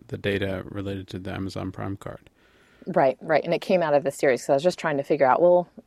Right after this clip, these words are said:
Speaker 2: you know, I have, <laughs> let's see, so I use Amazon dot com all the time. I spend, like, three thousand dollars a year there. I have an Amazon Prime account. We have Amazon Video on our T V.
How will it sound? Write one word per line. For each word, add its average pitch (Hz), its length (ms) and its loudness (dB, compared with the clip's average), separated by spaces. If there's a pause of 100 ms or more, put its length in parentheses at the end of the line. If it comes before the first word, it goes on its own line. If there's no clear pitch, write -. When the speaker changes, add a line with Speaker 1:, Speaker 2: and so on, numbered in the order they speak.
(120)
Speaker 2:
you 180 120 -2
know, 151 180 2
I 165 160 0
have, 151 560 2 (160)
<laughs> - 580 -12
let's 170 160 -6
see, 165 140 2
so 151 240 0
I 135 120 2
use 151 280 4
Amazon 165 340 0
dot 175 140 2
com 147 220 -4
all 131 120 0
the 160 80 0
time. 127 440 -2
I 131 60 -6
spend, 139 280 -2
like, 123 240 0
three 156 220 -2
thousand 147 340 -2
dollars 143 340 -2
a 170 40 0
year 120 280 -2
there. 139 440 0
I 151 120 -6
have 139 140 -6
an 143 80 -4
Amazon 143 260 -6
Prime 127 240 -2
account. 127 360 -4
We 156 80 -6
have 139 120 -2
Amazon 139 600 -4 (440)
Video 160 840 6 (240)
on 151 180 -6
our 139 100 0
T 180 180 0
V. 196 440 6